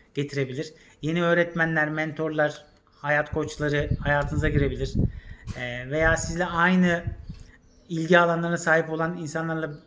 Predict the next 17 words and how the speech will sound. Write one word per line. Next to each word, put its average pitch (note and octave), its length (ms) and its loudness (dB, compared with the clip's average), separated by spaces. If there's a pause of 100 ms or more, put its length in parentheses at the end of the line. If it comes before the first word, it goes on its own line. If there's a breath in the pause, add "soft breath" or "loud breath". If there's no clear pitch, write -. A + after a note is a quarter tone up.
bir D3+ 160 -2
arada D#3 500 0 (120)
olma D3+ 300 -4
ihtiyacı D3+ 400 0
içinde D3 260 -6
olabilirsiniz. C3 380 -4
Onun C#3 120 -6
için C#3 160 -8
de C3+ 60 -4
böyle B2+ 280 -6 (360 loud breath)
kurslara, C#3 420 -4
seminerlere C3 540 -4
falan C3+ 240 -6
katılma C3+ 340 -10
ihtiyacı B2 380 -12
içinde C3 360 -12
olabilirsiniz. C#3 680 -4